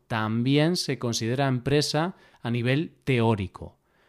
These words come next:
Pero en el día a día, los hablantes nos referimos a eso como negocio, no como empresa. ¿Y cómo de importantes son los negocios y las empresas para España? Te doy algunos datos.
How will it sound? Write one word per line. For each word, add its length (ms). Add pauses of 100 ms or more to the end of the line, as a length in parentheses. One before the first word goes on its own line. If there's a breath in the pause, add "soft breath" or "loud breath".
(400)
Pero 220
en 80
el 240
día 240
a 60
día, 520
los 260
hablantes 680
nos 160
referimos 580
a 160
eso 380
como 240
negocio, 600
no 240
como 200
empresa. 580 (1000 soft breath)
¿Y 420
cómo 260
de 60
importantes 680
son 160
los 160
negocios 680
y 140
las 200
empresas 580
para 280
España? 540 (500)
Te 80
doy 200
algunos 360
datos. 460